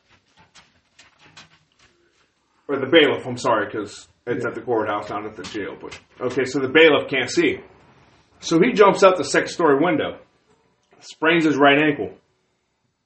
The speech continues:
Speaker 1: Uh, immediately starts hiking south.
Speaker 2: Sheds his suit, has clothes underneath.
Speaker 1: Right, that's right. He has a secondary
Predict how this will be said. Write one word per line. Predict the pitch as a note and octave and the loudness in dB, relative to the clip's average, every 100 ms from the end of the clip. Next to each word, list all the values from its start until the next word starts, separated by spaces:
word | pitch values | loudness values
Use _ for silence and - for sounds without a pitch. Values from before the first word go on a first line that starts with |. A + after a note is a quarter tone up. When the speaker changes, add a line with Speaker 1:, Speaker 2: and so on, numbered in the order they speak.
| _ _ _ _ _ _ _ _ _ _ _ _ _ _ _ _ _ - | _ _ _ _ _ _ _ _ _ _ _ _ _ _ _ _ _ -8
Speaker 1:
Uh, | A#2+ A#2 | -4 -2
immediately | C#3+ F3 F#3 F3+ | 2 2 2 2
starts | E3 F3 D3+ | 4 4 4
hiking | D#3 E3+ F3+ E3+ | 2 -2 -2 4
south. | D3+ C#3 D3+ - - _ _ - - _ _ _ _ _ - - - - - | 6 8 6 0 -14 _ _ -20 -20 _ _ _ _ _ -20 -20 -20 -20 -14
Speaker 2:
Sheds | - F3+ F#3 D#3+ | -6 -2 -2 -2
his | G#3+ - - | -4 -6 0
suit, | G3 F3+ F3+ | 4 4 2
has | E3 D3+ - | -4 -8 -8
clothes | F3 E3 D#3+ E3 | -4 -2 -2 -4
underneath. | F3 D3+ | -2 4
Speaker 1:
Right, | D3+ C3+ - - C3 | 6 6 2 -4 4
that's | C3+ D3+ | 4 4
right. | B2+ | 2
He | C3 | 2
has | C#3 B2 | 0 0
a | |
secondary | - D#3 D#3 D3+ D#3+ D#3 | 0 2 4 4 6 4